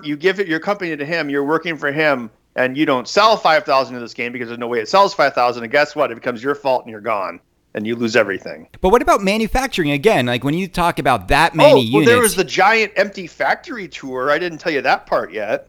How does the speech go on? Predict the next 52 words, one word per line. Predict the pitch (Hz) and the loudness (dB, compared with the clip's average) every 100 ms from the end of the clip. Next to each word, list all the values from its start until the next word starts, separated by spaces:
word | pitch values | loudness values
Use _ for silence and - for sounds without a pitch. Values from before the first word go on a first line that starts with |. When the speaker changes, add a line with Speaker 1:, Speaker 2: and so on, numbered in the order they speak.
| _ | _
Speaker 2:
All | 104 | -2
right, | 98 | 0
tell | - 123 | 0 0
us | 113 | 2
that | 131 - | 0 0
part. | 92 - _ _ | -2 -4 _ _
Speaker 1:
Uh, | 127 127 | 2 2
well, | 190 220 | 2 2
wait, | 208 165 | 2 2
just, | 214 - | -2 -2
just | 202 - _ _ | -6 -6 _ _
one | 147 139 165 190 | -14 0 2 4
more | 190 | 2
thing | 175 160 151 | 0 -4 -4
on | 131 127 | -4 -4
the | |
units. | 117 117 113 - | -6 -8 -8 -8
So, | - | -4
yes, | 120 117 107 - _ _ _ | 0 0 0 -6 _ _ _
I, | 135 | -2
I | - 165 208 | 0 0 -2
assume | 185 - 202 147 113 | -2 -6 -8 -6 -10
he | 131 | -6
probably | 151 143 139 | 0 0 0
showed | 117 - 135 | -6 -4 -2
those | 127 120 | -2 -6
same | - 135 131 | -2 -2 0
goals | 113 117 127 135 - | 0 0 0 -2 -4
to | 127 | -4
his | 113 | -2
investors, | 110 101 107 - 180 185 - - _ - | 0 2 0 0 -4 -4 -8 -14 _ 4
or | 139 120 | 6 6
maybe | 131 131 127 | 4 2 0
he | 131 | -4
didn't. | 110 110 139 - | -4 -4 -4 -4
Well, | 123 135 | 2 4
I, | 135 | 4
actually, | 156 196 - | 2 2 0
it | 156 | 0
sounds | 175 156 | 0 -2
like | 143 | -4
he | 117 | -4
didn't. | 131 190 90 - - _ _ | -2 -2 -4 -16 -20 _ _
Yeah, | 185 139 | 2 2
because | 131 147 143 | 2 -4 -4
he's, | 160 - _ _ _ | -6 -10 _ _ _
his | 156 151 | -8 -2
investors | 135 190 - 160 - | 4 4 4 -10 -6
thought | 165 156 | -4 -2
they | 160 | -2
were | 143 143 | -4 -10
buying | 139 | -10